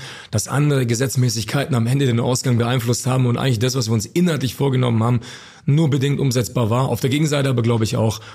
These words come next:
Ähm, ja, dementsprechend sind die beiden Spiele sicherlich ein bisschen schwierig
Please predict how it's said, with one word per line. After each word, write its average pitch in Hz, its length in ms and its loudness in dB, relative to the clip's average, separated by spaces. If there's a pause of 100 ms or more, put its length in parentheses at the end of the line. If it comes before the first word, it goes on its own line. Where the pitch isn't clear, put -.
(580)
Ähm, 101 600 2
ja, 95 240 0
dementsprechend 113 800 0 (200)
sind 123 160 0
die 131 80 2
beiden 147 180 2
Spiele 135 240 0
sicherlich 131 340 0
ein 120 80 2
bisschen 117 220 0
schwierig 175 600 0